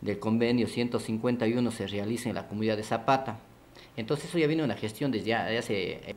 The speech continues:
años atrás. Eh, también he estado gestionando con lo que es el fomento productivo, igual que quedó gestionado, dándole movimiento a eso para que no se, no se duerman estos proyectos y quizás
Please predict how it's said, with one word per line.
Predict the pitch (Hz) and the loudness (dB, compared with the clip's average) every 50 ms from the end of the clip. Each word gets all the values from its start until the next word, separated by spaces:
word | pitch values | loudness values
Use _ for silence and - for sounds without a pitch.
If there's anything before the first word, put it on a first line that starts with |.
| - - 113 | -10 -6 -2
años | 101 117 127 117 117 | 0 2 2 2 2
atrás. | 127 127 - 147 147 143 139 139 - - - - - - - - - - | 0 0 4 6 6 6 6 4 -2 -10 -16 -20 -20 -20 -20 -20 -16 -6
Eh, | - 107 107 104 107 107 104 | -2 0 2 2 2 0 0
también | - 120 117 120 123 123 | 0 0 2 2 2 2
he | 120 | 2
estado | 107 107 - 117 101 98 | 0 0 0 0 0 0
gestionando | - 110 107 - - 117 117 117 117 110 | -2 -6 -6 -6 -4 -2 -2 0 -2 -2
con | 110 - 98 | -4 -4 -6
lo | 95 95 | -6 -4
que | - 123 | -2 0
es | 117 | 0
el | 110 101 | 0 0
fomento | - - 107 110 117 120 117 98 | -2 -2 -2 -2 -2 -2 -2 -4
productivo, | - - 110 113 113 110 110 - 131 113 | -6 -4 -4 -4 -4 -4 -4 -2 -2 0
igual | 117 107 113 117 117 | 0 2 2 0 0
que | - 107 95 | -2 -8 -4
quedó | - 107 107 120 | -2 0 0 0
gestionado, | 117 - 110 110 - 135 131 135 135 131 131 127 127 - - - - - - - - - - - - - - | 0 0 -4 -2 0 0 2 4 4 4 4 2 0 -4 -10 -16 -20 -20 -20 -20 -20 -20 -20 -20 -20 -12 -6
dándole | - 156 170 160 143 120 | -2 0 2 4 4 4
movimiento | 110 107 117 120 131 135 135 143 147 143 139 - 120 | 4 4 2 2 2 2 4 4 2 2 2 4 4
a | 117 | 4
eso | 131 139 131 123 - | 4 2 0 -2 -2
para | - 95 90 87 104 - | -2 -2 -2 -2 -4 -4
que | - 101 101 | -6 -4 -2
no | 113 139 156 | 0 -2 -2
se, | 151 - 104 98 98 110 | 0 -2 -2 -2 -2 -2
no | 131 160 | -2 -4
se | 170 175 147 - - - 127 107 | -2 0 -2 -2 -2 -6 -8 0
duerman | 113 123 147 156 156 135 117 | 4 4 6 6 6 4 2
estos | 110 107 - - 90 | 0 -2 -4 -8 -10
proyectos | - - 127 143 143 143 151 147 147 - 131 123 113 107 | -6 -2 0 2 4 4 2 2 0 0 0 2 2 0
y | 98 | -4
quizás | - - 113 110 - 127 117 110 107 110 - | -6 -8 -8 -2 0 2 2 2 2 -2 -6